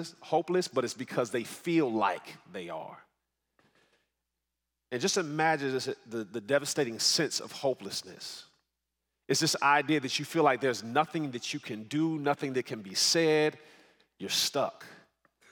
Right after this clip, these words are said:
with no hope for change and no hope for the future.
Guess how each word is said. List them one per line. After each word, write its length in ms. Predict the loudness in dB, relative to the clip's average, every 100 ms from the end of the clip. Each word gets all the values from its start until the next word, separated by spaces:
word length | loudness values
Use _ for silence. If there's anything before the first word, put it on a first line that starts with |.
| -20 -20 -20 _ -14
with 120 | -10
no 220 | -2 -2
hope 340 | -2 -4 -4 -6
for 160 | -12
change 600 | -6 -4 -4 -8 -10 -12
and 100 | -12
no 140 | -10 -10
hope 240 | -10 -12
for 100 | -16
the 100 | -18
future. 460 | -16 -18 -14 -14